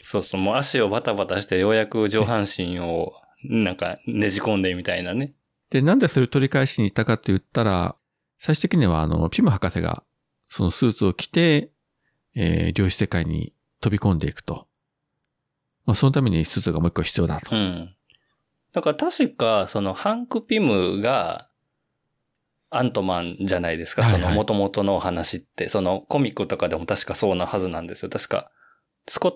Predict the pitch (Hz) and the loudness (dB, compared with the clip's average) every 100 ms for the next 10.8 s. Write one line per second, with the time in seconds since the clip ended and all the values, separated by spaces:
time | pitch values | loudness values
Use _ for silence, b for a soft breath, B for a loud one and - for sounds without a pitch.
0 | - 147 165 143 135 92 101 104 104 107 | 0 2 4 2 0 0 2 2 2 0
1 | 107 117 110 82 78 82 - 104 87 85 | 0 0 0 -2 -6 -2 4 4 4 -2
2 | - _ _ _ _ _ - 160 180 165 | -10 _ _ _ _ _ -4 -2 0 0
3 | 196 175 101 90 107 92 95 104 113 107 | 4 4 4 2 2 2 2 2 2 2
4 | 107 107 107 120 120 - - 135 110 92 | 0 0 0 0 0 -4 -4 -4 -2 -2
5 | 92 104 160 117 101 98 90 98 101 85 | -4 -2 0 0 0 -4 -2 0 -2 -4
6 | 85 - - 85 87 90 - - 101 87 | -6 -8 -4 -2 -2 -4 -6 -2 -2 -2
7 | b b b b b - 175 180 262 180 | b b b b b -4 -2 0 -2 -2
8 | 190 180 156 170 165 175 185 143 - 117 | 0 0 0 0 0 2 2 0 -2 -2
9 | 104 101 - 120 101 90 - 101 - - | 0 0 0 0 -2 -6 -6 -6 -6 -4
10 | 95 92 90 117 98 85 82 | -2 -2 -2 -2 -2 -4 -6